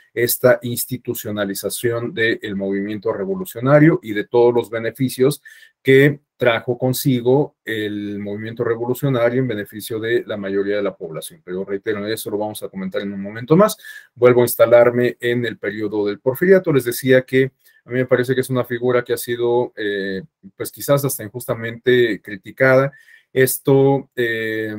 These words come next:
por supuesto, haciéndome cargo de, eh, pues, los excesos que se cometieron dura-, durante este periodo, pero lo comento en particular porque en algunas ocasiones estamos acostumbrados a entender, a estudiar la historia en términos un tanto maniqueos,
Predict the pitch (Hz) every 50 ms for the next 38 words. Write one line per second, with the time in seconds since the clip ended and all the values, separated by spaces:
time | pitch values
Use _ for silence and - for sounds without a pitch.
0 | 107 104 104 101 - _ - 123 117 - - - - 156 160 160 - - - 151
1 | 165 - - 113 107 - 123 117 120 117 117 110 - - 120 120 120 123 113 123
2 | 131 131 - - 104 110 120 120 120 127 135 127 - 113 110 104 98 _ - 98
3 | 95 - 95 - - 98 - - - 127 127 - 127 - - 101 95 - - -
4 | 98 98 101 98 - 117 113 110 110 104 104 98 98 92 - 98 95 98 101 98
5 | 95 - 110 - - 127 - - 147 156 156 151 147 156 160 - - - - -
6 | _ _ - 160 156 160 160 156 160 156 165 160 185 202 196 196 196 180 190 180
7 | 156 190 185 - 175 180 175 170 170 - 160 147 - 151 147 147 147 143 156 160
8 | 165 156 156 147 - 139 131 - 147 147 151 147 139 131 - - - 139 139 143
9 | 143 147 151 147 - - 120 - - 110 - - - 117 117 117 123 123 127 127
10 | 127 131 131 - - 120 120 123 123 127 127 123 - - 117 110 107 _ - 107
11 | 110 110 131 139 151 151 151 135 123 - - - 107 113 123 131 127 123 120 -
12 | - - 127 127 127 127 131 127 131 131 127 - - 110 107 98 _ - 123 123
13 | 123 127 127 120 120 - - 117 - 120 120 120 117 120 110 104 98 98 98 92
14 | - 131 131 131 135 135 135 135